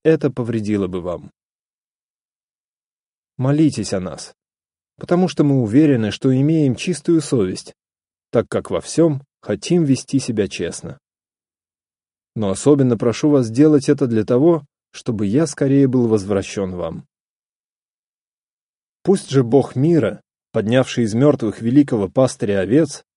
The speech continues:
с кровью вечного соглашения, нашего Господа Иисуса, снабдит вас всем хорошим для исполнения Его воли, совершая в нас через Иисуса Христа то, что Ему угодно.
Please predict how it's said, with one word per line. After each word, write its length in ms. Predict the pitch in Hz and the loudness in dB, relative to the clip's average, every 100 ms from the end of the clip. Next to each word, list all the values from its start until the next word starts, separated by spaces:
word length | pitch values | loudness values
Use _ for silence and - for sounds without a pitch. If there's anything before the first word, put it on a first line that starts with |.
| _ | _
с 120 | - | -10
кровью 400 | - 127 107 110 | 2 2 4 0
вечного 440 | 113 131 - 113 | 0 -2 -2 -4
соглашения, 800 | 95 101 98 87 - 151 107 90 - _ _ _ - | -4 -4 -2 -2 0 0 0 -6 -12 _ _ _ -6
нашего 400 | 117 107 117 120 | -4 -2 0 2
Господа 500 | 131 147 - 110 104 | 4 2 0 -4 0
Иисуса, 640 | 98 95 - 170 - 98 - _ _ _ _ _ | -2 -4 -6 -8 -6 -12 -12 _ _ _ _ _
снабдит 640 | - 120 104 101 160 143 | -10 -6 -4 -2 -2 0
вас 220 | 139 120 | 0 0
всем 320 | - - 180 156 | -4 -2 -2 0
хорошим 640 | - 151 135 110 - - - _ _ | 0 2 2 0 -6 -12 -18 _ _
для 260 | 113 113 107 | -2 0 0
исполнения 720 | - 110 104 135 147 127 123 | 0 0 2 0 0 0 0
Его 300 | 110 104 107 | 0 0 0
воли, 420 | 101 98 92 95 _ _ _ _ _ | 0 -2 -4 -10 _ _ _ _ _
совершая 580 | - 110 101 - 135 131 | -8 -4 -4 0 4 4
в 100 | 104 | 4
нас 280 | 110 147 - | 2 0 -2
через 340 | - 107 104 | -6 -4 -2
Иисуса 480 | 113 117 - 160 - | -2 -4 -2 -2 -2
Христа 500 | - 123 - - 107 - | -2 -2 -2 0 0 2
то, 200 | 170 160 | 2 2
что 260 | 135 - 165 | 0 -2 0
Ему 380 | 151 151 151 147 | 2 0 0 0
угодно. 500 | 120 104 92 85 | 2 0 -2 -8